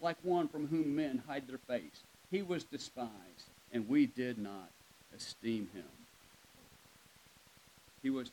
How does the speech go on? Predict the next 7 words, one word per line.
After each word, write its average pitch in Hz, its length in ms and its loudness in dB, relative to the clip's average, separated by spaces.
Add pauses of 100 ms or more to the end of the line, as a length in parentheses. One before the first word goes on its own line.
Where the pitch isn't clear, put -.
despised. - 300 -20 (2750)
He 123 80 -4
was 113 160 -4 (100)
rejected. 107 300 -18 (4000)
Our 123 180 4
iniquity 127 520 4
was 104 140 -8